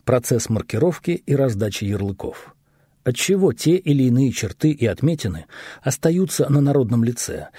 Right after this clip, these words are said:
наследуются поколениями как данность, чем, как говорится, обязаны? Крайне занимателен этот процесс, если задуматься и осмыслить. Знаменитые пивные фестивали наших тевтонских соседей,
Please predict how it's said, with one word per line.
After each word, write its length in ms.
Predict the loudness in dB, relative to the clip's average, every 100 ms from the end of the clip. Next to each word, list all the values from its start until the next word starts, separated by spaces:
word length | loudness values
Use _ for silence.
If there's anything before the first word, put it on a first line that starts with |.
| -20 -4
наследуются 680 | -4 0 0 2 0 0
поколениями 680 | -2 0 0 2 2 2 0
как 280 | 0 -2 0
данность, 580 | -2 -4 -8 -14 -20 -20 _ -20 -10
чем, 260 | 0 0
как 180 | 2 -2
говорится, 540 | 0 0 0 -4 -6 -4
обязаны? 540 | -2 0 -2 -4 -14 -16 _ _ _ _ -20 -20 _ _
Крайне 360 | 0 2 2
занимателен 680 | 2 2 2 2 0 -4 -4
этот 240 | -4 -4 -4
процесс, 540 | -4 -2 -2 -2 -4
если 320 | -2 -2 -2 -2
задуматься 600 | -2 0 0 0 -2 -2
и 180 | 0 -2
осмыслить. 640 | -2 -4 -6 -10 -20 -20 _ _ _ -20 -20 -6
Знаменитые 640 | 0 2 4 2 2 0
пивные 400 | 2 2 2 2
фестивали 580 | -2 -2 0 2 2 2
наших 360 | -2 -2 -6
тевтонских 560 | -4 -4 -2 -2 -6 -10
соседей, 580 | -8 -2 0 0 -2